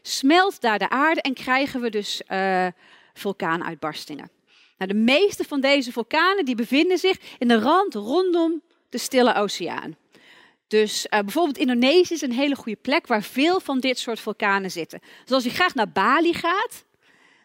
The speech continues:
nou, dat is zo'n vulkaan. En als je graag naar Griekenland gaat, of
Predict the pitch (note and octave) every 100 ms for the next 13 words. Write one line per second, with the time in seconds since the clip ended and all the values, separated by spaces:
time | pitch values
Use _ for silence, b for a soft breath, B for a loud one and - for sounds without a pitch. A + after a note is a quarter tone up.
0 | b F#3+ F3+ D#4 E4+ - C4+ B3+ A3 F#3+
1 | B2+ C#3+ G#3+ - _ _ _ _ _ _
2 | _ _ _ - b b b b b _
3 | A3 A#3+ B3 - E4 F#4+ - - - -
4 | E4 G#4 F4+ F4+ - F4+ G4+ A4 - G#3
5 | -